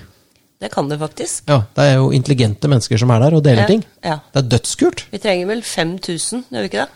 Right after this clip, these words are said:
Speaker 2: Ja, så har vi et nytt parti.
Speaker 1: Mm.
Speaker 2: Så kanskje politikkgruppa til Spedalen blir så stor, da.
Speaker 1: Sp-, spedalsken.
Speaker 2: Spedalsken, ja.
Speaker 1: <laughs>
Speaker 2: Nei, men, men igjen da, så, så, så
Speaker 1: The
Speaker 2: har jo
Speaker 1: Lord of
Speaker 2: denne,
Speaker 1: Darkness.
Speaker 2: denne gruppa har fått rett og slett vitamininnsprøytning.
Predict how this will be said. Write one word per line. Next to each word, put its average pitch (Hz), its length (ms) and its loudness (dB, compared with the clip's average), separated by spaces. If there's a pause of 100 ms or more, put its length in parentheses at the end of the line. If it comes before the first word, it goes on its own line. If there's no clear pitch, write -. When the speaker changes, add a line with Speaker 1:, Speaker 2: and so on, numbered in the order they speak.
(260)
Speaker 2:
Ja, 160 160 2
så 185 140 -2
har 147 120 4
vi 127 60 4
et 135 80 2
nytt 113 160 0
parti. 104 340 0
Speaker 1:
Mm. 175 320 -6
Speaker 2:
Så 196 40 -14
kanskje 135 340 2
politikkgruppa 123 680 -2
til 135 100 -2
Spedalen 120 500 0
blir 117 240 2
så 117 200 -2
stor, 151 200 0
da. 247 100 -2 (1120)
Speaker 1:
Sp-, - 340 -12
spedalsken. 175 800 -4 (120)
Speaker 2:
Spedalsken, 117 800 0
ja. 135 120 2 (460)
Speaker 1:
<laughs> - 460 -8
Speaker 2:
Nei, 156 200 4
men, 165 280 0
men 165 160 2
igjen 165 240 4
da, 151 140 4
så, 143 420 2
så, 147 320 4
så 151 140 2
Speaker 1:
The 143 80 4
Speaker 2:
har 139 80 6
jo 139 60 6
Speaker 1:
Lord 170 100 4
of 151 120 2
Speaker 2:
denne, 139 60 2
Speaker 1:
Darkness. 143 540 4
Speaker 2:
denne 139 200 2
gruppa 143 300 0
har 135 120 0
fått - 340 -6
rett 127 260 -2
og 135 60 -2
slett 120 240 -2
vitamininnsprøytning. 123 1200 0